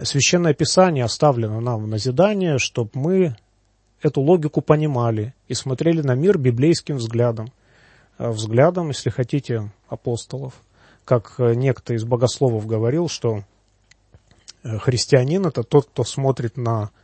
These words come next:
Христа глазами апостолов. А, такая интересная формулировка. Но в целом христианин — это тот, кто смотрит на мир библейским взглядом вообще.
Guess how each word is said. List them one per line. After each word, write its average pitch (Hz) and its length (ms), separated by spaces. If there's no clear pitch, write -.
Христа - 640
глазами 131 560
апостолов. 113 760
А, 120 240
такая 113 320
интересная 117 480
формулировка. 110 800
Но 120 200
в 104 60
целом 214 340
христианин — 143 640
это 127 120
тот, 170 220
кто - 140
смотрит 139 440
на 123 120
мир 196 240
библейским 147 760
взглядом 117 600
вообще. 113 480